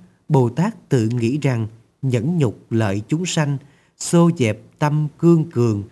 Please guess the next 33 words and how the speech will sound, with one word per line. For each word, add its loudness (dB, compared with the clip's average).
mau 4
được 0
thành -2
Phật -6
đạo. -4
Tôi 2
phải -2
tu -2
tâm -4
từ, -2
nhẫn 0
nhục 0
thương 2
chúng -2
sanh, -4
mà 0
biết 0
các -6
pháp -6
không, -2
do 2
duyên 2
sanh -4
vô 2
ngã. -4
Cớ 2
sao -2
có -2
các -8
pháp? -4
Pháp 0
ấy 0
khởi -2